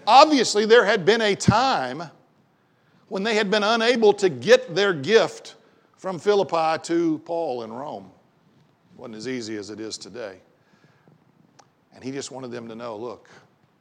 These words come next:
I know you've had me in your mind. I know you've been thinking of me. And that means far more to me,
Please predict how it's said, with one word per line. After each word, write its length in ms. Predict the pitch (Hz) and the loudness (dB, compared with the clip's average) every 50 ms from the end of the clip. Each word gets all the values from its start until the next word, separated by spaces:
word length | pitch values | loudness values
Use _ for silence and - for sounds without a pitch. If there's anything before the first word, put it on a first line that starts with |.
| _ _ _ _ _ _ _ _ | _ _ _ _ _ _ _ _
I 220 | 107 110 110 117 117 | -20 -16 -16 -14 -14
know 260 | 113 127 135 135 127 | -10 -8 -6 -6 -6
you've 180 | 117 110 104 | -6 -8 -10
had 240 | - 113 107 104 98 | -10 -10 -10 -10 -10
me 120 | 101 101 101 | -12 -16 -16
in 120 | 98 101 | -18 -18
your 120 | 101 95 | -20 -18
mind. 280 | 98 104 101 101 104 110 | -18 -18 -18 -16 -14 -14
I 60 | 113 | -12
know 200 | 120 120 127 127 | -10 -6 -6 -4
you've 200 | 123 117 117 101 | -4 -6 -8 -10
been 160 | 101 110 104 | -10 -12 -14
thinking 400 | 95 - 127 113 - 120 110 104 | -14 -16 -18 -18 -18 -18 -18 -16
of 160 | 107 101 90 98 | -16 -16 -18 -18
me. 180 | 101 98 95 _ _ _ _ _ _ _ _ _ | -20 -20 -20 _ _ _ _ _ _ _ _ _
And 160 | - - 147 165 | -16 -6 0 2
that 160 | 185 202 180 | 2 2 2
means 240 | 190 180 160 117 - | 0 -4 -4 -4 -6
far 380 | - 185 190 196 202 196 196 | -4 -2 0 0 0 0 0
more 300 | 175 170 175 180 180 170 | -2 -2 0 0 0 -2
to 120 | 170 - 151 | -4 -8 -10
me, 540 | 127 135 143 147 147 143 143 143 139 131 | -8 -6 -6 -4 -4 -4 -6 -8 -10 -12